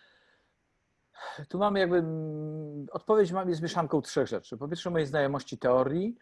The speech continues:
po drugie, wynikiem badań, które prowadzę nad zachowaniem przedsiębiorstw w pandemii,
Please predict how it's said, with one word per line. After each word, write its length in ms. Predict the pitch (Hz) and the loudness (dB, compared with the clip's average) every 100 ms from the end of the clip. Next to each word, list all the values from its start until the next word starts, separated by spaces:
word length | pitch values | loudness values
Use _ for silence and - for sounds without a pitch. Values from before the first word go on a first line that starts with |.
| _ _ _ - | _ _ _ -6
po 80 | |
drugie, 300 | 131 175 180 165 143 127 123 123 | -2 2 4 4 0 -6 -8 -4
wynikiem 440 | 147 156 156 139 | -2 0 0 0
badań, 460 | 117 139 147 170 202 | 4 4 4 2 2
które 300 | - 170 160 | -2 2 2
prowadzę 480 | - 151 147 151 156 | 2 0 0 0 0
nad 180 | 147 127 | -4 -2
zachowaniem 520 | 135 143 151 160 147 | -4 0 -2 -2 -8
przedsiębiorstw 920 | - 131 - 151 139 135 127 - - | -10 -10 -6 -6 -2 -4 -6 -14 -12
w 20 | |
pandemii, 600 | - 139 143 151 165 180 | -6 0 4 4 2 -8